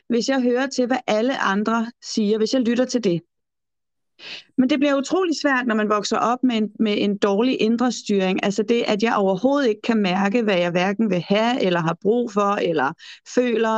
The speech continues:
eller, eller tænker. Fordi det gør det svært at beslutte noget som helst i et voksent liv.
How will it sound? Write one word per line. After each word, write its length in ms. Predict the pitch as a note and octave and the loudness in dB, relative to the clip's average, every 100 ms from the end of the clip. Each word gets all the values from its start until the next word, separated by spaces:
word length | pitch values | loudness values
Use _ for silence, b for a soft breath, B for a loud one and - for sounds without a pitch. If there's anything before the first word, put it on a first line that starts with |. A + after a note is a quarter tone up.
| - | 0
eller, 420 | E3+ D3+ D3 D#3+ - | 0 0 0 -2 -2
eller 220 | E3 - | -2 -2
tænker. 480 | - G3+ G3+ G#3+ F#3 - _ _ _ B B B - | -2 -2 0 -2 -4 -8 _ _ _ B B B -4
Fordi 200 | A3+ B3 | 0 0
det 180 | B3 A#3+ | 0 0
gør 120 | A3 | -2
det 120 | G#3+ | -2
svært 320 | - B3+ A#3 | -2 -2 -2
at 100 | G3+ | -4
beslutte 440 | F#3+ - A#3 A#3+ C4 | -6 -4 -2 0 0
noget 260 | G#3 G#3+ | 0 -2
som 140 | G#3+ G3 | 0 0
helst 340 | G3+ F#3+ - | 0 -2 -4
i 60 | F#3 | -2
et 80 | |
voksent 400 | F#3 F3+ - F#3+ | -2 -2 -2 -2
liv. 200 | F#3 F#3 | -2 -4